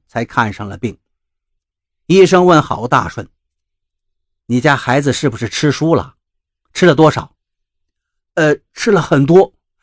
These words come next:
连大学的都吃完了，足足吃了两个月呢。”“哦，那就对了，你儿子因为吃书太多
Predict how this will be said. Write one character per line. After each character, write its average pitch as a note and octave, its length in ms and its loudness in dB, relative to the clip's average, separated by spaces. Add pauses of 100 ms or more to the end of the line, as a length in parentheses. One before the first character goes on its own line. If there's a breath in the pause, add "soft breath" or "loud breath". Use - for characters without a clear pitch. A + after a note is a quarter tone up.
(180 soft breath)
连 F3+ 200 2
大 F#3+ 280 2
学 E3 200 0
的 E3 140 2
都 D3+ 100 0
吃 C#3+ 200 -2
完 B2+ 240 2
了， B2+ 160 -4 (400)
足 A#3 260 2
足 A3+ 160 2
吃 - 180 0
了 A3 80 6
两 D3 220 4
个 F3 100 6
月 G#3+ 240 4
呢。 G#2 140 -14 (880)
”“哦， - 340 -12 (560)
那 C3+ 200 -2
就 F#2 140 -10
对 A2 160 -6
了， - 80 -20 (720)
你 C#3 160 4
儿 A#2+ 280 0
子 D3+ 200 -2 (240)
因 F3+ 160 4
为 D#3+ 140 4
吃 - 280 -2
书 G#3+ 220 -2
太 E3 240 -2
多 G3 300 2